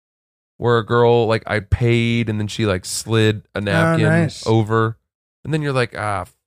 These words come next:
Speaker 1: fuck. I can't come here anymore."
Speaker 2: <laughs> Right.
Speaker 1: Do you know what I mean?
Speaker 2: Yeah.
Speaker 1: 'Cause, like, I don't
Speaker 2: Yeah.
Speaker 1: wanna embarrass them because I'm not gonna text them.
Speaker 2: Right.
Speaker 1: And yet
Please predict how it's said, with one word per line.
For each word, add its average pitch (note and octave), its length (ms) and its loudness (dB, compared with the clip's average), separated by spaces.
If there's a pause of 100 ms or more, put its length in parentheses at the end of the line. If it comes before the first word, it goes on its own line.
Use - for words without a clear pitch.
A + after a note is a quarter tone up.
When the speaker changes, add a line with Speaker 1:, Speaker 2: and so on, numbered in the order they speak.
Speaker 1:
fuck. G#2+ 340 -4 (920)
I - 60 -6
can't - 260 -6
come C3 280 -4
here G2 220 -6
anymore." C2 520 -16
Speaker 2:
<laughs> - 60 -12 (1040)
Right. F3+ 460 -2
Speaker 1:
Do C3 80 -4
you C3 60 4
know C3 80 4
what C3+ 80 2
I C3+ 80 2
mean? C3 280 -2
Speaker 2:
Yeah. F3+ 320 6 (120)
Speaker 1:
'Cause, B2 140 -2
like, B2+ 140 0
I A2+ 80 0
don't F3 100 4
Speaker 2:
Yeah. F#3 100 6
Speaker 1:
wanna F3+ 120 4
embarrass A#2+ 480 2
them A2 380 0
because A2 200 -4
I'm G#2 120 -2
not G2 220 -2
gonna A2+ 160 -6
text F2+ 360 -8
them. G#2 200 -6
Speaker 2:
Right. D#3 300 -2 (600)
Speaker 1:
And A2+ 480 0 (100)
yet A2+ 420 -2